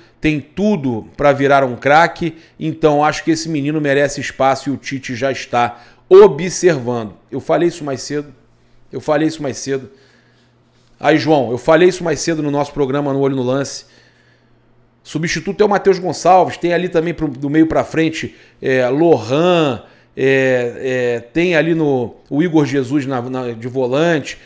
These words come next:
Vai precisar contratar volante? Sim, né? Ainda não fechou o Peterson, mas tem o Peterson.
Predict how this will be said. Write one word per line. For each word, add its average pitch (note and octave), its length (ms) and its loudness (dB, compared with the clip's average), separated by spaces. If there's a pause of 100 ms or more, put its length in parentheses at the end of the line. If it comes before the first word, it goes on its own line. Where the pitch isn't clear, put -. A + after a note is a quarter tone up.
(140)
Vai C3 140 -2
precisar F#3 240 -2
contratar C#3 420 -2
volante? C3+ 420 -2
Sim, E3 380 -6 (260)
né? D#3 340 -2 (360)
Ainda C#3+ 400 0
não C#3+ 80 -2
fechou C3 380 -4
o B2 40 -2
Peterson, C#3+ 440 -2
mas B2 120 -8
tem D#3 120 -2
o C#3+ 60 -2
Peterson. C#3 720 0